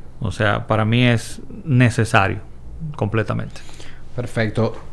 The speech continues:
Speaker 2: Me quedaron varios mensajes clarísimos de los que diste. Y es que definitivamente antes de usted sentarse a decidir sobre inversión, a decidir sobre el dinero,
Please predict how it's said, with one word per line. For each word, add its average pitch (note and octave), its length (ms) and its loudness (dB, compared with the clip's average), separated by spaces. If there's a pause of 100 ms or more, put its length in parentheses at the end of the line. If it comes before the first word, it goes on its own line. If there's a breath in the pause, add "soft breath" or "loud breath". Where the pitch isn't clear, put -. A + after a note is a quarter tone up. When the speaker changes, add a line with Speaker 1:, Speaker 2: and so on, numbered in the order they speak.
(220)
Speaker 2:
Me C#3+ 200 10
quedaron F3+ 360 10
varios F3 240 10
mensajes D#3+ 440 8
clarísimos A2 680 4
de G#2+ 40 0
los G#2 140 0
que G#2+ 140 2
diste. G#2+ 340 2
Y A2 80 4
es A#2 100 4
que C#3 120 6
definitivamente C3 1080 8
antes C3+ 420 8
de C#3 60 10
usted B2+ 380 8
sentarse A#2 960 6 (1200)
a G#2 140 4
decidir G#2+ 520 6
sobre A#2 300 6
inversión, A2+ 640 6
a A2+ 80 4
decidir G#2+ 460 0
sobre A2 280 2
el G#2+ 60 4
dinero, A#2 540 4